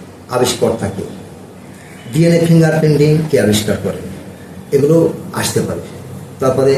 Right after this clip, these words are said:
ক্রোমোজোমাল থিওরি অফ ইনহেরিটেন্স কে দিয়েছেন, এরকম একজন,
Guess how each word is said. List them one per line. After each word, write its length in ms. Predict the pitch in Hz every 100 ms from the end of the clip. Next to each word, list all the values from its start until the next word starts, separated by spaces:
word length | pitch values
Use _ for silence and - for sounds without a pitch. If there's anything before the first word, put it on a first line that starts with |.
| - - -
ক্রোমোজোমাল 480 | 165 170 165 170 170 170
থিওরি 220 | - 160
অফ 80 | 156
ইনহেরিটেন্স 500 | 151 131 113 104 98 - - - - -
কে 80 | 170 170
দিয়েছেন, 320 | 107 - - - - - - - - - 131
এরকম 260 | 135 160 156 - - 120
একজন, 200 | 123 147